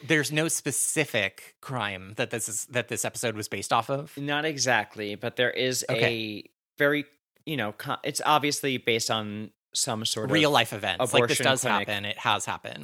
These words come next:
Speaker 1: Yeah.
Speaker 2: crime. You know what I mean? It's based off of events like that at the time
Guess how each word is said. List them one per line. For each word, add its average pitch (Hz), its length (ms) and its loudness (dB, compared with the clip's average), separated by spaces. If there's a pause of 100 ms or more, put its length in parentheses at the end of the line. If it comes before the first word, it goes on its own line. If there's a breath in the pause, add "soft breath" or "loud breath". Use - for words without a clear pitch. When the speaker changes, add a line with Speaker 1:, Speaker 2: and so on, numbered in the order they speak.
Speaker 1:
Yeah. 139 80 2
Speaker 2:
crime. 104 260 2
You 117 80 -2
know 117 80 0
what 117 60 -2
I 113 40 -4
mean? 113 300 -6
It's 113 140 -8
based 120 260 2
off 107 140 -2
of 104 180 -10
events 104 480 -2
like 101 460 -6
that 123 400 0
at 101 140 -10
the 80 100 -6
time 101 480 -6